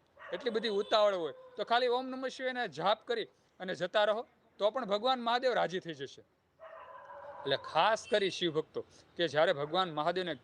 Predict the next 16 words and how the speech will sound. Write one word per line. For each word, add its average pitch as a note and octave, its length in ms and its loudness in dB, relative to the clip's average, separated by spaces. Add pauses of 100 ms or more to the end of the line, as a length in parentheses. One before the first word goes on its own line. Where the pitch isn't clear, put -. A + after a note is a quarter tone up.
(280)
કંઈ G#3 120 4
પણ A3+ 160 -2
અર્પણ F#3 320 2
કરો A3+ 200 -4
તે - 120 -10
શ્રેષ્ઠ - 380 -2
કરો. - 180 -6 (380)
દૂધ F#3+ 160 2
તો - 180 2
ખાસ G3 280 2
કરી A#3 180 2
અને A#3+ 100 2
ગાયનું G3+ 520 2
ઘી G3+ 160 -2
હોય B3+ 180 2
ને B3+ 100 -8